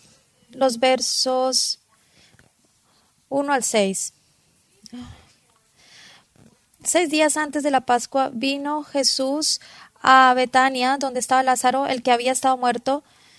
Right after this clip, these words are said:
y a quien había resucitado los muertos, y le hicieron allí una cena.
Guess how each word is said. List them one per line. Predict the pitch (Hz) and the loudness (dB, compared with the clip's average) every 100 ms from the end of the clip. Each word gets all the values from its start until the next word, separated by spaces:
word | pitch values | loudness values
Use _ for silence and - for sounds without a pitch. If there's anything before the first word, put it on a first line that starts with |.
| _ _ _ _ | _ _ _ _
y | - 262 | 0 2
a | |
quien | 247 262 269 254 | 2 0 0 4
había | 254 262 285 | 2 4 2
resucitado | 311 302 269 262 247 | 4 2 0 2 4
los | 262 247 | 4 0
muertos, | 233 226 220 254 247 - _ _ _ _ - | -2 -2 -2 -2 -2 -6 _ _ _ _ -4
y | 277 | -2
le | 269 | 0
hicieron | 269 311 | -2 -2
allí | 262 | -4
una | 254 262 | -2 -2
cena. | 254 - 269 262 254 247 262 | -2 0 0 2 0 -2 -4